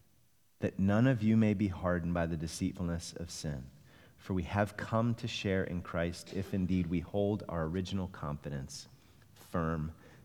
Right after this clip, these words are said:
to the end." So Jonathan Edwards wrote, "Let Christians help one another in going this journey.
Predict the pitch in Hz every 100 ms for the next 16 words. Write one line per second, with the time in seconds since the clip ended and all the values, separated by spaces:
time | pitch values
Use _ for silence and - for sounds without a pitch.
0 | - 90 78 - 71 64 64 60 - -
1 | - - - - - _ _ - - 85
2 | 78 87 90 92 90 85 85 78 80 82
3 | 78 - 110 - - 143 - - 139 135
4 | - - - - - - - 131 131 101
5 | 95 87 80 78 76 - 87 80 98 101
6 | 101 92 92 - 87 87 85 76 67